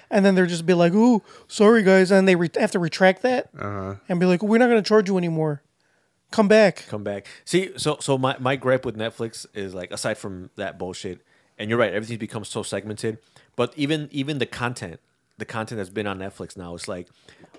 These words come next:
Speaker 3: uh, they, they cancel, like, every fucking show.
Speaker 1: Right.
Speaker 3: So, and, and I, and
Speaker 1: And
Speaker 3: I
Speaker 1: some good shows too.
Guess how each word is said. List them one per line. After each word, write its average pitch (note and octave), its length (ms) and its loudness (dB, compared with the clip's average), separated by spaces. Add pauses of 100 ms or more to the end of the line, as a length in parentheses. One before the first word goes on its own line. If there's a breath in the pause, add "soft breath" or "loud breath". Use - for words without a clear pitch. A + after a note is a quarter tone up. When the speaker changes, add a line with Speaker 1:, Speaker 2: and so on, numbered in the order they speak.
(100)
Speaker 3:
uh, - 40 -18 (280)
they, B2 400 -6 (380)
they B2+ 120 -2
cancel, C3 520 -6
like, G2 340 -8 (300)
every C3 220 -4
fucking B2+ 320 -8
show. C3 320 -6 (220)
Speaker 1:
Right. F3+ 220 2 (800)
Speaker 3:
So, C#3 260 2
and, C#3+ 200 -2
and D3 220 -4
I, C#3 40 -2 (100)
and C#3+ 40 -6
Speaker 1:
And C#3 100 0
Speaker 3:
I A#3 60 6
Speaker 1:
some G#3+ 180 4
good G#3+ 200 6
shows F#3 320 4
too. C#4+ 240 0